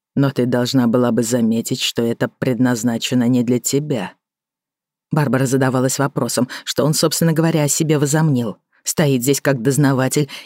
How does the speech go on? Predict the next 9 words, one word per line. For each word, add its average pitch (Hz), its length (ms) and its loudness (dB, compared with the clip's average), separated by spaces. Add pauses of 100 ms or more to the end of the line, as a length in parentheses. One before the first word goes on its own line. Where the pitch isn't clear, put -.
и 175 60 2
задаёт 156 420 4
вопросы 143 440 0
о 139 60 4
вещах, 131 420 0
которые 156 460 0
его 143 280 2
не 143 120 4
касаются. - 760 -6